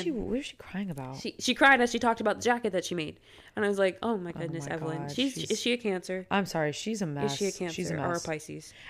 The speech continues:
Speaker 2: At first, I thought she was just having a rough night, but I mean,
Speaker 1: <laughs> That's
Speaker 2: she
Speaker 1: just
Speaker 2: ta-,
Speaker 1: Evelyn
Speaker 2: she decks
Speaker 1: Banks.
Speaker 2: girls out and then she starts sobbing. So she's giving me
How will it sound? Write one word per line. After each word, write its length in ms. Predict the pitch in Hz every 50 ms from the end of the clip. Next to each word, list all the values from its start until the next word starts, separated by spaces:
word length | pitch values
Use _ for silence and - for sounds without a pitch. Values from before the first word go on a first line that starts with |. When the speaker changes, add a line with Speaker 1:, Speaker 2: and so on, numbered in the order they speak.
| -
Speaker 2:
At 100 | - 285
first, 240 | - - 240 240 -
I 100 | 240 214
thought 220 | - - 185 170
she 80 | - -
was 80 | 175 156
just 120 | 160 -
having 180 | 160 160 151 151
a 40 | 143
rough 240 | 147 156 151 - -
night, 260 | 151 151 151 147 139
but 120 | - 139 -
I 80 | - 143
mean, 200 | 151 147 143 135 - -
Speaker 1:
<laughs> 160 | - 220 220 -
That's 240 | 226 226 - -
Speaker 2:
she 100 | - -
Speaker 1:
just 120 | 214 208 -
Speaker 2:
ta-, 80 | - 180 -
Speaker 1:
Evelyn 180 | 175 170 165 170
Speaker 2:
she 120 | 165 165
decks 40 | 165
Speaker 1:
Banks. 240 | 170 175 170 - -
Speaker 2:
girls 300 | - 180 170 165 156 165
out 100 | 165 165
and 100 | 156 160
then 60 | 160
she 120 | - -
starts 260 | - - 156 143 -
sobbing. 440 | - - 156 151 151 147 147 139 135
So 120 | 131 - -
she's 180 | - 185 185 170
giving 300 | 170 170 151 151 143 143
me 180 | 147 147 143